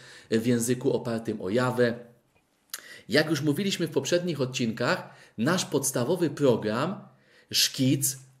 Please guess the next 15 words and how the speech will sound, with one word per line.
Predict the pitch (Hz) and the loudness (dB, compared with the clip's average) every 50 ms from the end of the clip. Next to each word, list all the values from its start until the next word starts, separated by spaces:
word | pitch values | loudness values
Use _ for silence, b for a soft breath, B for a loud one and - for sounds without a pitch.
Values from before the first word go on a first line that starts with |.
| _ _ - | _ _ -2
tutaj | - 143 139 160 147 139 | 0 0 2 2 2 2
mamy | 139 139 143 139 139 139 135 - 127 | 2 2 2 2 2 2 0 0 -2
po | 120 - - 131 131 | -4 -2 2 2 2
otwarciu | 127 127 - 139 135 135 - 139 | 2 2 0 0 0 0 0 -2
processinga | 135 - 123 127 - 120 - - 131 127 123 117 110 | -2 -2 -2 -2 -2 -4 -4 -2 -2 0 0 -2 -2
szkic, | - - - - 135 139 151 147 147 - | -4 -6 -6 -2 0 0 0 0 -2 -6
y, | - - - - - - - - - - | -8 -10 -20 -20 -20 -20 -20 -10 -4 -2
y, | 98 98 98 95 90 90 87 90 92 98 98 - | 0 2 2 2 0 0 -2 -2 -2 -2 -4 -4
y, | 92 90 101 98 98 92 95 92 92 95 - - | -6 -6 -4 -2 0 0 0 0 0 -2 -2 0
o | 117 120 120 113 107 113 | 2 4 4 4 4 4
numerze, | 127 127 131 143 143 139 135 131 131 113 | 2 4 4 4 4 4 4 4 2 2
który | 120 - - 123 117 117 | 2 0 -2 0 2 2
odpowiada | 110 107 - - 120 113 127 123 123 127 120 | 2 0 0 -4 0 2 2 2 4 2 0
dzisiejszej | 120 117 117 - - 131 123 117 - 117 107 101 | 0 -2 -2 0 0 0 0 0 0 -2 -2 -2
dacie | 101 117 120 127 127 131 - 143 139 139 143 143 | -2 0 0 0 -2 -2 0 2 2 2 0 -2